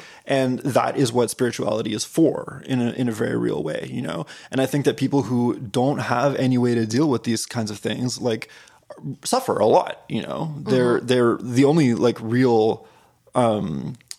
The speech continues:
Speaker 1: other option other than, than spirituality. I guess there's two. Like, one is, like, numbing yourself out with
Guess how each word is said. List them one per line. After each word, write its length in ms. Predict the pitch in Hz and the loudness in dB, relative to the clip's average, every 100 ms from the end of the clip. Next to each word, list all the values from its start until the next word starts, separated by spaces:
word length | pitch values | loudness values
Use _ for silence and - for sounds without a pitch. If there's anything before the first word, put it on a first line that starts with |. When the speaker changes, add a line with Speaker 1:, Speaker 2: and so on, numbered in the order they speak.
| - | 0
Speaker 1:
other 260 | 139 135 147 | 2 2 2
option 400 | 175 - 113 117 | 0 0 -2 0
other 260 | 117 143 | 2 2
than, 420 | 120 117 113 113 - - | 2 2 0 -2 -6 -10
than 280 | 117 113 113 | -4 -2 -4
spirituality. 840 | - 117 110 113 - 120 123 - - | -4 -4 -2 -2 -2 -2 -2 -4 -4
I 120 | 104 123 | -2 2
guess 160 | 127 | 0
there's 180 | - 110 | 0 -4
two. 240 | - 139 | -2 0
Like, 180 | 95 98 | 0 0
one 300 | 113 117 120 | 2 2 2
is, 220 | 110 113 | 0 0
like, 220 | 110 110 113 | -2 -2 -2
numbing 260 | 113 117 | -2 0
yourself 320 | 117 110 113 | -2 -2 -4
out 260 | 131 123 - | -2 -2 -2
with 360 | 117 113 - | -2 -4 -6